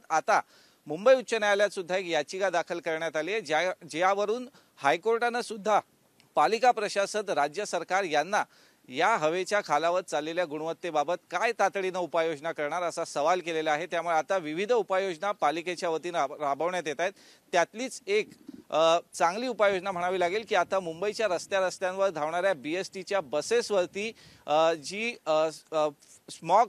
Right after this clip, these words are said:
कंट्रोल गन्स असतात त्या बसवण्याचा विचार प्रशासनाच्या, अ, अ, डोक्यात आहे. त्यामुळे या संदर्भात आता तातडीनं कशा पद्धतीनं पावलं उचलली जातात हे पाहावं लागेल. बीएसटी बसेसवर बसवण्यात येणाऱ्या या ज्या गन्स आहेत,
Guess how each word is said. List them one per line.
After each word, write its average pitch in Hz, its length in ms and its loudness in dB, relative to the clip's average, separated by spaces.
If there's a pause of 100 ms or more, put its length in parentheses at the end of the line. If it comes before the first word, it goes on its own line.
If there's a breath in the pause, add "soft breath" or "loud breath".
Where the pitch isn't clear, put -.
कंट्रोल 202 380 -2
गन्स 180 400 0
असतात 180 320 0 (100)
त्या 196 140 4
बसवण्याचा 180 560 -2
विचार 170 340 -2
प्रशासनाच्या, 165 840 -2 (320 loud breath)
अ, 147 240 6 (340)
अ, 147 100 2
डोक्यात 147 440 -2
आहे. 160 280 0
त्यामुळे 180 360 -2
या 175 200 2
संदर्भात 202 500 0 (100)
आता 165 220 0
तातडीनं 185 500 -2
कशा 170 300 -4
पद्धतीनं 180 440 -4
पावलं 165 340 2
उचलली 180 360 -4
जातात 170 340 -2
हे 170 100 -8
पाहावं 156 340 -2
लागेल. 156 280 -2 (400 soft breath)
बीएसटी 226 440 0
बसेसवर 208 580 -2
बसवण्यात 185 500 -2 (140)
येणाऱ्या 151 500 0 (260 soft breath)
या 175 300 2
ज्या 165 240 -2
गन्स 175 440 0
आहेत, 165 300 0